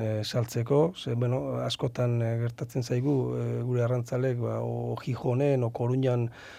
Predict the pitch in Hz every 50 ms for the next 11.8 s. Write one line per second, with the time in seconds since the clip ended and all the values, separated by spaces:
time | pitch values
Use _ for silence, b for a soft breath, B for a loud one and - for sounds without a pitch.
0 | B B - 139 135 131 127 131 131 123 120 - 135 127 131 123 - 151 - -
1 | - 127 123 117 123 123 120 117 113 113 117 117 123 127 123 123 120 117 117 117
2 | 117 120 131 123 - 143 135 147 - 160 165 156 - 127 120 - 120 113 113 117
3 | 120 127 131 135 139 139 - 143 127 123 127 127 123 139 123 120 117 117 117 B
4 | B B B B - 143 123 - - 123 123 135 131 120 - 117 123 135 135 131
5 | 131 131 131 123 - - - - 127 123 127 127 131 123 120 123 123 123 123 127
6 | 127 135 131 123 - 131 127 120 147 139 143 143 147 156 160 160 151 123 120 -
7 | 135 127 127 127 123 123 120 120 - 139 123 117 139 127 123 123 123 120 B B
8 | B B B B B B B - - 147 139 143 139 147 156 170 - - - 127
9 | 117 117 131 139 117 - - 127 123 120 120 117 117 120 120 117 123 127 127 131
10 | 123 - 131 127 127 117 - 123 127 131 135 135 131 120 117 117 123 123 117 113
11 | 113 110 110 113 113 - - 113 - 143 135 127 123 123 127